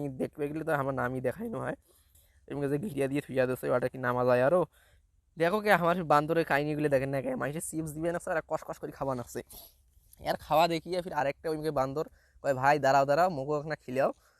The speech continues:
কিন্তু মানুষ তো যেটা খাবার চায় ওইটাকে দেয়, আরেকজন খাবার খিলবে নাকছে, ফির সাওয়ারটে চিপস নিয়ে ফির খিলি দিবে নাকছে, কত সাওয়ার চিপসগুলো নিয়ে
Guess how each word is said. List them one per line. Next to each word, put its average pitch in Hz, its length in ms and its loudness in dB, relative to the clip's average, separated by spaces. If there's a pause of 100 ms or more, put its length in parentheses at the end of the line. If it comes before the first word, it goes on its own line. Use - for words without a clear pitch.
(360)
কিন্তু 180 260 -6
মানুষ 170 360 4
তো 196 80 -2 (200)
যেটা 147 240 -2
খাবার 156 320 -4
চায় - 180 -2
ওইটাকে 147 320 0
দেয়, - 180 0 (180)
আরেকজন 165 600 -4
খাবার 165 300 0 (160)
খিলবে 165 300 -2
নাকছে, 147 260 -4
ফির 139 200 -4
সাওয়ারটে 143 340 0
চিপস - 280 -12
নিয়ে 202 200 -12 (380)
ফির 143 100 -6
খিলি 139 240 -6
দিবে 127 200 -2
নাকছে, 120 240 -8
কত 156 200 -6
সাওয়ার 151 300 -2
চিপসগুলো 156 360 -8
নিয়ে 143 200 -6